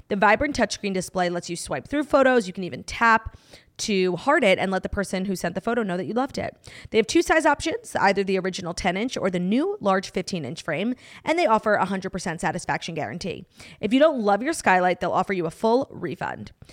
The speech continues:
Now, as a special offer, you can get fifteen dollars off your purchase of a skylight frame when you go to skylightframe dot com, enter code toast. That's right, fifteen dollars off your purchase of a skylight frame when you go to skylightframe dot com, enter code toast,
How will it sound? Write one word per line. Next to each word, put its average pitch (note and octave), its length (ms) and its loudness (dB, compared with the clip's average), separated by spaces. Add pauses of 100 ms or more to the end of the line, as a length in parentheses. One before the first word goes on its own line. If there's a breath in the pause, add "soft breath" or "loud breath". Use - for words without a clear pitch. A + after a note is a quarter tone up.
(140)
Now, A#3+ 240 6
as E4+ 160 4
a B3+ 60 -8
special C#4+ 320 0
offer, G3 240 0
you F#3+ 80 -4
can F3+ 80 -8
get D#3 160 -6
fifteen G3+ 260 -4
dollars F#3 300 -2
off D#3+ 140 -4
your D#3 100 -10
purchase - 360 -4
of E3 140 -8
a F#3 60 -6
skylight G3 420 0
frame F#3+ 320 -2
when F#3 100 -4
you F3+ 80 -6
go F3+ 120 -4
to E3+ 60 -6
skylightframe F#3+ 920 -4
dot D#3 240 -6
com, B3 420 0 (360 loud breath)
enter A3 240 2
code F#3+ 420 2
toast. - 500 -6 (240 soft breath)
That's A3+ 200 -2
right, F#3 200 -2
fifteen G#3+ 360 -2
dollars E3+ 280 0
off D#3+ 160 0
your F3 100 -8
purchase C4 360 -2
of G3 100 -4
a F#3 40 -4
skylight G#3+ 480 0
frame F3+ 400 0 (260 loud breath)
when G#3 140 -2
you F#3+ 80 0
go F#3+ 80 2
to E3+ 60 -4
skylightframe F#3+ 1040 0 (120)
dot - 280 -2
com, G3+ 400 4
enter F#3+ 260 -4
code F3 300 -4
toast, E3 420 -2